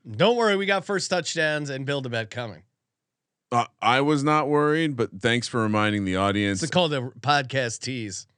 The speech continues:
Speaker 2: Oh, okay. I like that. Uh, anytime touchdown for me.
Speaker 1: Mm.
Speaker 2: So there are ways to beat this defense,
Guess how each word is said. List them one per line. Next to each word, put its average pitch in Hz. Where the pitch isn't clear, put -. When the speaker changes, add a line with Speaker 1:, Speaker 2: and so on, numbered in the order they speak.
Speaker 2:
Oh, 127
okay. 90
I 80
like 101
that. 98
Uh, 107
anytime 151
touchdown 101
for 92
me. 101
Speaker 1:
Mm. 123
Speaker 2:
So 127
there 156
are 135
ways 127
to 123
beat 107
this 120
defense, 95